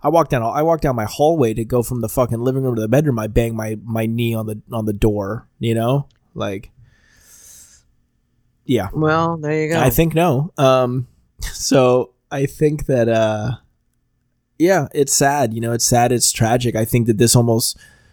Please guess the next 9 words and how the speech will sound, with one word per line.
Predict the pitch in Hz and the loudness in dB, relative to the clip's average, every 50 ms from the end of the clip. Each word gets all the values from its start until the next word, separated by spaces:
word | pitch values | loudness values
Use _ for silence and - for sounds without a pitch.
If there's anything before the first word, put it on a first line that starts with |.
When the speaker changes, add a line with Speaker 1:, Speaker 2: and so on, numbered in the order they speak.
| _ _ _ _ | _ _ _ _
Speaker 1:
you | - 135 | 2 4
know, | 123 117 | 4 6
is | 113 113 110 | 4 4 4
a | 117 | 2
little | 113 117 123 117 120 110 | 2 4 4 4 4 4
bit | 113 117 107 | 4 2 0
more, | - 120 113 113 113 117 117 113 113 110 110 107 110 104 - - 71 71 _ _ _ _ _ _ _ _ _ _ _ _ _ _ _ _ _ | 2 0 0 2 2 2 2 2 2 0 0 -2 -2 -4 -8 -12 -20 -20 _ _ _ _ _ _ _ _ _ _ _ _ _ _ _ _ _
you | - 151 147 127 | -8 -6 -4 -2
know, | 120 113 110 107 104 98 - - | -2 -2 -2 -2 -4 -6 -8 -10